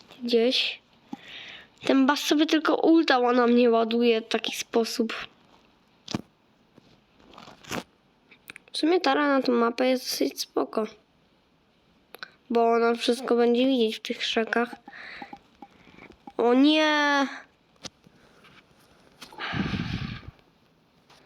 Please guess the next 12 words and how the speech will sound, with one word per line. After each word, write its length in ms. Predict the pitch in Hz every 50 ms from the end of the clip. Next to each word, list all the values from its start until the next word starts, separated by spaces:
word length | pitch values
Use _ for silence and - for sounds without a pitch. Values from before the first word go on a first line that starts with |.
| _ - - _ -
O, 180 | - 254 254 254 254 254 - - - -
no 120 | 262 262
niestety. 680 | 262 254 254 - - 254 240 233 - 220 220 208 - - _ _ _ - - - - - _ - - _ - _ -
Zagram 360 | 262 262 262 262 269 269 269
jeszcze 240 | 277 - - 277 277
jedną 340 | 269 269 269 262 269 262
rundkę. 380 | 262 269 269 262 247 - - 285 320 370 381 - - _ _ _ _ _ _ _ _ _ _ _ _ _ _ -
Dobra. 280 | 294 220 220 220 214 - - _ _ - - - - - - - - - - - - - - - - - - _ _ _ _ _ -
Ech, 360 | - 247 226 220 214 214 208 - -
próbujemy. 560 | 262 247 233 240 262 254 233 226 226 220 208 - - - - - - - - _ _ - - _ _ _ _ _ _ _ _ _ _ _ _ _ _ _ _ _ _ _ _ _ - - _ _ _ _ _ _ _ _ _ _ _ _ _ _ _ _ _ _ _ -
Dawaj, 220 | - 254 247 247 240
ból. 220 | 214 233 247 226